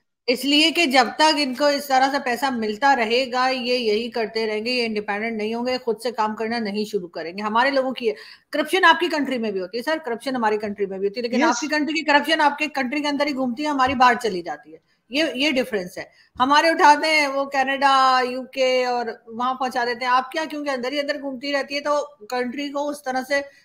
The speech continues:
Speaker 1: damage नहीं होता है जैसे पाकिस्तान को होता है। तो definitely ये है।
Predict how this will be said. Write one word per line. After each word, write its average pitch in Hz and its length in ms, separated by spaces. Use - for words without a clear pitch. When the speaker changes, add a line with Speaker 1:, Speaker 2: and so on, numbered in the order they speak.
Speaker 1:
damage 226 380
नहीं 262 200
होता 247 180
है 262 60
जैसे 240 220
पाकिस्तान 202 460
को 175 100
होता 170 180
है। 143 60
तो 330 360
definitely 294 600
ये 302 180
है। 285 120